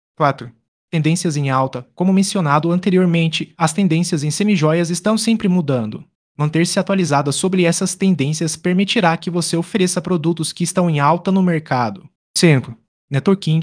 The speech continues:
e parcerias. O setor de semijoias é conhecido por seu espírito colaborativo.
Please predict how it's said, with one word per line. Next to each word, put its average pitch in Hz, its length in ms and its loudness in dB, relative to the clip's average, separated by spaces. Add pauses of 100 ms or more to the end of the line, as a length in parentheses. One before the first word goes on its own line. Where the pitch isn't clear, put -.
e 185 80 0
parcerias. 175 840 0
O 160 80 -4
setor 147 360 0
de 151 100 0
semijoias 165 560 4
é 180 60 4
conhecido 185 460 2
por 196 180 0
seu 180 180 2
espírito 175 420 0
colaborativo. 175 880 0